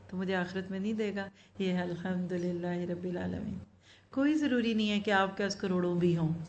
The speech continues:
शुक्रगुजार दिल, ज़ुबान, दिल वो बर्तन है कि जिसके अंदर फिर इंसान की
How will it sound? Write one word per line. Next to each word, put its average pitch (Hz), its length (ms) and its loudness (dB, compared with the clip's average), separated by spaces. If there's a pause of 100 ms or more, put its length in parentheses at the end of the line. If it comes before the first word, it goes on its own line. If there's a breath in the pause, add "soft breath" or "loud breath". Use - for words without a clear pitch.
(540 soft breath)
शुक्रगुजार 277 600 6
दिल, 208 420 6
ज़ुबान, 190 500 6 (260 soft breath)
दिल 254 260 8
वो 226 240 8
बर्तन 220 460 8
है 214 60 8
कि 214 140 4
जिसके 247 480 6
अंदर 214 280 8
फिर 214 160 4
इंसान 190 580 4
की 202 380 4